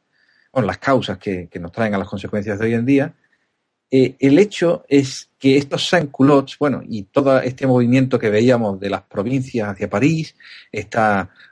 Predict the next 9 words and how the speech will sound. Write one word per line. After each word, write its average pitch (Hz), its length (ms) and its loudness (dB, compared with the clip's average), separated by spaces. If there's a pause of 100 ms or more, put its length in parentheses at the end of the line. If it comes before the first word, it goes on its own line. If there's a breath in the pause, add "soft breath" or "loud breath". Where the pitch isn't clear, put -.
reunión 113 840 0
en, 101 240 -8 (380)
en, 104 220 -20 (100)
que, 110 180 -6
que 101 200 -8 (180)
posteriormente, 113 1040 0
bueno, 95 480 -4
se - 160 -6
arremolinó 110 800 2